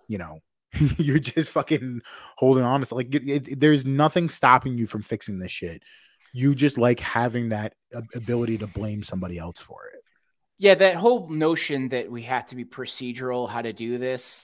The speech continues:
Speaker 2: Like, for the first couple weeks, Mike DeWine would not ask for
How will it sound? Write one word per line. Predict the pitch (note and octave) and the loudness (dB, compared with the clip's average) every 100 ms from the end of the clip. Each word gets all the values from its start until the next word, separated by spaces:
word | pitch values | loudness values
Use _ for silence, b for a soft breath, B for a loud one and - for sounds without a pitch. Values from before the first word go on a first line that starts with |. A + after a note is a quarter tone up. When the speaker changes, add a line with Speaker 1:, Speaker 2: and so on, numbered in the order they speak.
| - | -12
Speaker 2:
Like, | G#2+ - | -16 -14
for | B2+ | -10
the | A#2+ | -10
first | - C3 B2 | -6 -6 -6
couple | B2+ A#2+ | -8 -8
weeks, | A2+ A2+ - | -8 -10 -10
Mike | A#2 A2+ - | -8 -8 -8
DeWine | G#2+ G#2+ A2 A2 A2+ G#2+ | -10 -6 -6 -6 -8 -8
would | G#2 G#2 | -8 -4
not | G2+ A2 | -4 -4
ask | - G#2 G#2 - - - | -6 -4 -4 -4 -10 -14
for | - A#2 A2 G#2 G2 G2 | -16 -10 -6 -4 -6 -10